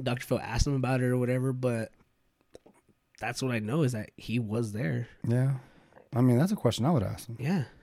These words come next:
Speaker 1: I mean, get your
Speaker 2: Yeah.
Speaker 1: ass over here on the podcast. We wanna fucking ask you some
Speaker 2: Oh,
Speaker 1: fucking
Speaker 2: man.
Speaker 1: questions, goddamn it.
Speaker 2: I don't wanna grill the guy.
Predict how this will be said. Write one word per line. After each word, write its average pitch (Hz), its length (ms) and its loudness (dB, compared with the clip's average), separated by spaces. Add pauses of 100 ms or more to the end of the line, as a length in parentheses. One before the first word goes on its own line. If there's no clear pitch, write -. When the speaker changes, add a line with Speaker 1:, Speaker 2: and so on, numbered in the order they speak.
(300)
Speaker 1:
I 156 40 -2
mean, 143 220 0 (720)
get - 180 2
your 202 80 12
Speaker 2:
Yeah. 160 40 10
Speaker 1:
ass 151 100 4
over 151 120 8
here 147 100 10
on 127 40 6
the 117 80 2
podcast. 110 380 0
We 180 80 8
wanna 143 220 8
fucking 104 260 -4
ask 110 160 0
you 110 60 -6
some 101 160 -4
Speaker 2:
Oh, 113 40 0
Speaker 1:
fucking 104 280 6
Speaker 2:
man. 104 60 2
Speaker 1:
questions, 110 260 6
goddamn 107 380 2
it. 135 60 -2 (200)
Speaker 2:
I 165 80 0
don't 151 100 4
wanna 104 180 2
grill 98 200 2
the 95 80 2
guy. 101 340 2